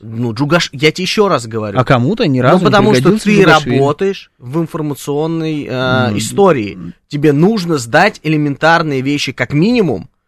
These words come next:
Speaker 1: еще и углубляться в материал. Если вы не знаете, кто такой Джугашвили и почему Коба,
Speaker 2: Мгм.
Speaker 1: ну,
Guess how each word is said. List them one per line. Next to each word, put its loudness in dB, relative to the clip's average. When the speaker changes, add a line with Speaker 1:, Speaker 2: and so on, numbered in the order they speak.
Speaker 1:
еще 0
и 4
углубляться 2
в -4
материал. -2
Если 0
вы -4
не -2
знаете, -4
кто -8
такой -6
Джугашвили 0
и -10
почему 2
Коба, 2
Speaker 2:
Мгм. 0
Speaker 1:
ну, 4